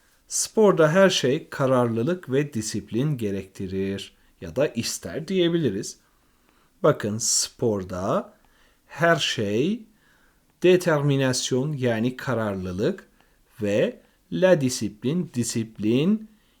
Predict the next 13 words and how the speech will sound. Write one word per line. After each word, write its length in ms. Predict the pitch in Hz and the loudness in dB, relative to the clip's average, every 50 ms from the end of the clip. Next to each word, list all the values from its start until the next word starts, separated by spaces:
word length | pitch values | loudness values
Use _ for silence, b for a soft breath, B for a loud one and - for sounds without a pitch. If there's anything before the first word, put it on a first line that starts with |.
| B B _ _ - | B B _ _ 2
gerektirir. 800 | 135 123 120 120 113 - - - - 110 104 101 95 92 - b b b b _ | 4 6 6 6 4 0 -6 -6 -4 -4 -2 -4 -6 -6 -10 b b b b _
Demande 500 | - 190 185 170 165 156 156 151 160 160 | 8 8 8 8 8 4 4 4 4 2
fiilini 520 | 151 - 139 123 113 117 113 113 131 143 151 | 2 2 0 0 0 2 0 0 0 0 2
burada 480 | 151 127 110 104 135 156 170 165 - - 127 | 0 0 2 4 4 2 2 2 -2 -6 2
de 400 | 131 147 147 151 160 175 165 - | 6 6 8 8 6 4 2 -2
edatı 420 | 127 127 123 123 120 120 - - | -2 0 0 0 0 -2 -2 -4
ile 280 | 135 113 107 113 151 151 | -4 -2 -2 -2 -2 -4
kullandık. 680 | - - 123 110 110 107 101 98 90 90 87 - - - | -4 -6 -6 -4 -4 -4 -4 -6 -8 -10 -12 -12 -4 -2
Yani 400 | 143 139 123 110 135 180 185 - | 0 2 2 2 0 -2 -4 -8
kararlılıktan 1120 | - - 135 117 120 117 117 113 113 117 113 113 - - - - - 107 139 214 311 b b b b b b b b _ | -8 -6 -4 -2 0 0 0 -2 -2 -2 -4 -4 -6 -10 -10 -8 -6 -4 -2 -4 -4 b b b b b b b b _
ve 220 | 135 156 175 170 131 | 2 2 4 4 2
disiplinden 1000 | 120 120 - - 120 123 - 127 123 120 117 113 107 127 131 139 143 143 131 | -2 -4 -4 -6 -6 -8 -4 -2 0 0 2 0 2 4 4 4 4 2 0
gerekir 640 | 104 117 113 107 104 - - - - 127 120 123 - | -2 -2 -4 -4 -4 -6 -8 -2 -2 -2 -2 -2 -6